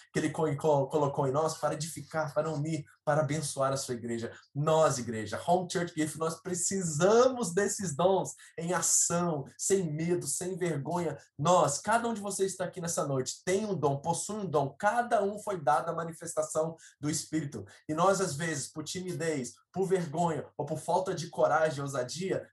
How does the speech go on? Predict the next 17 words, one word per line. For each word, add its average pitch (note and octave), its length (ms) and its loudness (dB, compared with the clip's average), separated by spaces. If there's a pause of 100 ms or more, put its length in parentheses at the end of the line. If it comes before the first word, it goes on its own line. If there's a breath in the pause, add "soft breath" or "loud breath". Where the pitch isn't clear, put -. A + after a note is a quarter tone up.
nós C#3 220 -6
temos E3 400 -6
deixado E3+ 540 -4
a D#3+ 40 -4
igreja D#3+ 420 -6
necessitada, D3 1000 -2 (180 loud breath)
temos E3+ 220 -4
deixado F3 360 -2
a E3+ 40 -4
igreja E3 280 -6
com E3+ 260 -4
lacunas, E3+ 580 -2
porque D#3 260 -10
nós D#3 220 0
não F3 100 -4
estamos E3+ 560 -6
fluindo D3 380 -6